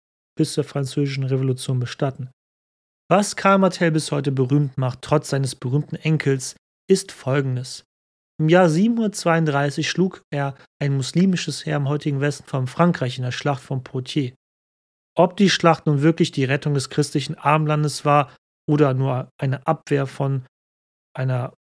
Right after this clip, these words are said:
Räuberbande, das ist ein Diskussionsthema für Historikerinnen und Historiker, an dem ich mich jetzt, ähm,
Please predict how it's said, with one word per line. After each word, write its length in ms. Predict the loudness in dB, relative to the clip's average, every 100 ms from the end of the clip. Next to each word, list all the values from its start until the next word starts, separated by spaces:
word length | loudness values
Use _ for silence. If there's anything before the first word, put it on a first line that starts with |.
| 2
Räuberbande, 840 | 4 6 4 4 4 6 6 4 -2 _ _ _ _ _ _ _
das 220 | -8 -6
ist 160 | -6 -6
ein 160 | -2 -2
Diskussionsthema 840 | -2 -2 2 4 2 2 2 4
für 120 | 2
Historikerinnen 640 | 0 2 0 2 -2 -2 -2
und 60 |
Historiker, 600 | -4 -2 -2 -2 -4 -6 -6 -18 -20 _ _ 0
an 100 | 2
dem 160 | 2
ich 100 | 2
mich 140 | 0 -2
jetzt, 280 | -4 -6 -6
ähm, 300 | -4 -4